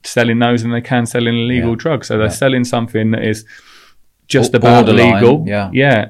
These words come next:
Speaker 1: and they can't really get nicked for it, and
Speaker 2: Yeah.
Speaker 1: that's, you know, they can make a lot of money doing
Speaker 2: Yeah,
Speaker 1: that.
Speaker 2: yeah. Um, what are your thoughts on, like, these tents at, like, Boomtown, uh, like, a,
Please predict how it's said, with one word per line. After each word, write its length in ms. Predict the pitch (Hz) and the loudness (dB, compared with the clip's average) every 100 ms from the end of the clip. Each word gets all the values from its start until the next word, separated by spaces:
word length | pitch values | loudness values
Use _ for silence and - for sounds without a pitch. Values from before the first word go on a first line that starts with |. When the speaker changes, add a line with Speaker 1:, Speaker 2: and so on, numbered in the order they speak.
| - | -4
Speaker 1:
and 360 | 113 113 113 113 - | -2 0 -2 -6 -10
they 80 | - | -8
can't 300 | 107 139 131 | -4 -2 0
really 180 | 117 110 | 0 -2
get 180 | 110 - | -2 -2
nicked 240 | 120 120 | -2 -2
for 340 | - 107 104 107 | -4 0 0 0
it, 180 | 120 - | -2 -4
and 160 | 117 | -2
Speaker 2:
Yeah. 120 | 123 135 | -2 -2
Speaker 1:
that's, 340 | - - - | -6 -14 -16
you 160 | - 135 | -8 -4
know, 220 | 113 107 | -4 -4
they 100 | 139 | -6
can 140 | 139 123 | -6 -4
make 200 | 127 120 | -4 -4
a 40 | |
lot 120 | 107 | -6
of 100 | 104 | -4
money 240 | 123 160 123 | -6 -4 -4
doing 300 | 98 98 98 | -4 -4 -6
Speaker 2:
Yeah, 80 | 101 | -8
Speaker 1:
that. 140 | - | -12
Speaker 2:
yeah. 200 | 92 90 90 _ _ - | -12 -12 -14 _ _ -6
Um, 160 | 180 180 - - | -4 -4 -10 -8
what 180 | 165 190 | -4 -2
are 40 | |
your 80 | 208 | -2
thoughts 440 | - 214 180 - | 2 2 2 0
on, 140 | 107 101 | -4 -4
like, 300 | 98 98 - | -4 -8 -10
these 340 | 107 107 101 - - | -8 -8 -10 -14 -8
tents 420 | - 113 80 92 | -4 -2 -4 -8
at, 80 | 90 | -10
like, 240 | 90 - | -12 -6
Boomtown, 600 | 110 98 92 92 82 85 | -4 -2 -4 -6 -6 -8
uh, 140 | 80 78 | -10 -10
like, 260 | 95 92 | -8 -8
a, 160 | 104 85 | -10 -10